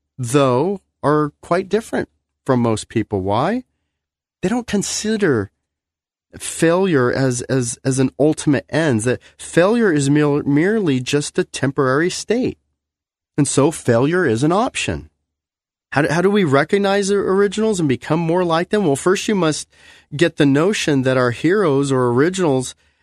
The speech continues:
uh, had it easy or, or never experienced pain or failure. Chances are that they've experienced more pain than you could ever consider. I, I, I mentioned earlier,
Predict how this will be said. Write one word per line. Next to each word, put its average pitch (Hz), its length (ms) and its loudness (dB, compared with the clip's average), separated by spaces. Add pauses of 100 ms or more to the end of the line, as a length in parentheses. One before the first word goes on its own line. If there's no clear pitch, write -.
(160)
uh, - 200 -6
had 156 280 -2
it 165 120 -2
easy 160 460 0
or, 104 220 0
or 113 380 0
never 160 360 0
experienced 175 640 -2
pain 196 320 -2
or 151 80 0
failure. 185 600 -4 (760)
Chances 175 480 0
are 202 240 2
that 151 200 0
they've 156 180 0
experienced 160 520 -2
more 165 280 2
pain 180 300 -2
than 175 140 0
you 185 100 -2
could 175 300 -2
ever 185 320 0
consider. 190 800 -2 (320)
I, 139 100 2 (220)
I, 143 120 0
I 147 40 2
mentioned 156 420 0
earlier, 156 500 0